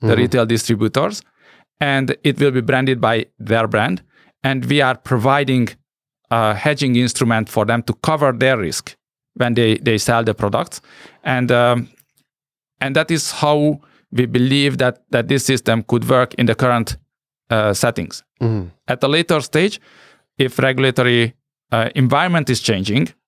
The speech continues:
Speaker 1: as it's always evolving, then we may look into different, uh,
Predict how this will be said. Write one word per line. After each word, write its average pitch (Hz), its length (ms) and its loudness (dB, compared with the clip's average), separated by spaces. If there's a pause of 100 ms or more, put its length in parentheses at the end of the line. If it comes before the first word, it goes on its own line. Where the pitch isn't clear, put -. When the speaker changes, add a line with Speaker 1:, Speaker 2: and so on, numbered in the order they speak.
(120)
Speaker 1:
as 113 120 -2
it's - 160 -4
always 123 380 0
evolving, 135 480 0 (320)
then 143 400 -2 (420)
we 135 140 0
may 131 220 2
look 131 180 0
into 120 240 0
different, 110 420 0
uh, 117 340 0